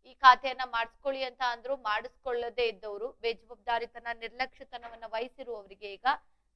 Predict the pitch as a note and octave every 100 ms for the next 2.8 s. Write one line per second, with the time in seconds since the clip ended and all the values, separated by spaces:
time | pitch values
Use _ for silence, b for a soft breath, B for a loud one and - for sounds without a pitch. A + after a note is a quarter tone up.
0 | _ F4 E4 F4+ - C#4+ B3+ G#3+ G#3+ -
1 | F4+ - _ _ - A#3 A#3 D4 F4+ E4
2 | C#4 A#3 A#3 G#3+ G3+ G3+ G3+